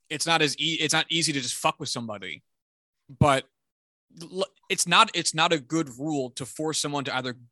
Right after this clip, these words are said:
go retrieve their helmet or go back to the bench when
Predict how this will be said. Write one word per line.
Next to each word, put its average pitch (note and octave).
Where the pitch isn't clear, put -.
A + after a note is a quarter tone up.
go D3+
retrieve D#3
their C3+
helmet B2
or C#3
go C#3+
back C#3
to -
the A#2+
bench D3+
when D3